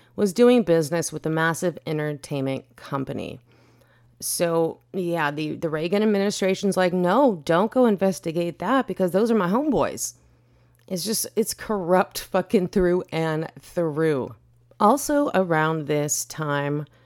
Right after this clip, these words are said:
then C I A Director William Casey and Cohn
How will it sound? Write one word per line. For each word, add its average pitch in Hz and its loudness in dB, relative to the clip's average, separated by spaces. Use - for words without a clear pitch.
then 196 2
C - -2
I 208 0
A 180 2
Director 147 -4
William 151 2
Casey 277 -2
and 269 0
Cohn 165 -4